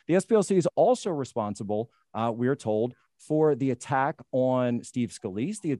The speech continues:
the attempted assassination of him when he was shot. Senator Rand Paul was there. You had a, a bunch of Republican congressmen at a softball game. They were all shot up there. So yes, I do think that the S P L C, as a matter of fact, is responsible more so for the fourth turning than anything that I've ever said and done.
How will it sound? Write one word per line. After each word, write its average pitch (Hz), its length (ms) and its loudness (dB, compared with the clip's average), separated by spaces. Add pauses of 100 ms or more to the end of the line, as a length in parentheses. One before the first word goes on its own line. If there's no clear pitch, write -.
(100)
the 120 100 -2
attempted 120 360 -4
assassination 107 640 -4
of 90 100 -12
him 127 220 -4
when 104 80 -4
he 120 160 -4
was 147 140 -4
shot. 165 320 -4 (180)
Senator 107 320 -2
Rand 92 240 -8
Paul 127 260 2
was 165 140 -4
there. 170 300 0 (200)
You 120 120 0
had 113 100 0
a, 107 140 -6
a 104 40 -12
bunch 113 320 -2
of 123 80 -6
Republican 117 480 -4
congressmen 131 600 -4
at 104 80 -8
a 87 40 -10
softball 120 460 -2
game. 151 260 -2 (260)
They 143 160 2
were 208 160 2
all 143 100 2
shot 135 240 2
up 151 180 0
there. 92 200 -6
So 139 440 0
yes, 170 380 0
I 123 80 2
do 143 180 0
think 120 360 -2
that 113 120 -2
the 120 120 0
S 120 100 0
P - 140 -2
L 123 80 2
C, 214 280 -4
as 107 200 -6
a - 20 -4
matter 104 180 -2
of 95 100 -6
fact, 92 340 -6
is 104 100 -6
responsible 107 580 -4
more 110 280 0
so 110 200 -2
for 104 140 -8
the 95 80 -8
fourth 110 260 -4
turning 107 220 -4
than 95 140 -6
anything 107 240 -4
that 92 100 -4
I've 98 140 -4
ever 95 180 -6
said 90 200 -8
and 90 100 -10
done. 80 180 -12